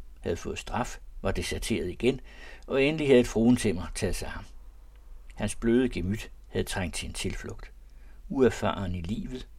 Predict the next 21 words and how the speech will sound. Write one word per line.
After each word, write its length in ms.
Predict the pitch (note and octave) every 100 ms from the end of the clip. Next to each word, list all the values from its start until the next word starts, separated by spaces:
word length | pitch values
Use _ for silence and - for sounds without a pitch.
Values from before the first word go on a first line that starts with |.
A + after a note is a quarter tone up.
| -
med 120 | A2
naive 400 | G#2+ G#2 D3+ A#2+
forestillinger, 760 | G2 G2+ B2 - A2+ G#2+ G2+ G2+ - - -
som 180 | - G2+
søen 360 | - B2+ A2+ G#2
ikke 160 | G#2+
havde 140 | A2+ F2+
fået 220 | F2 E2+
tid 160 | - -
til 160 | -
at 100 | F2
nedsalte, 540 | F#2+ A#2 - A#2 - - - - - - -
havde 180 | - A#2+
han 120 | A#2+
søgt 260 | - B2 B2
ind 180 | B2 B2
i 120 | A2+
de 120 | G2+
første 440 | - G#2 G#2 A2
armes 400 | G2 G2 G#2 G2+
havn, 300 | G#2 A2 B2+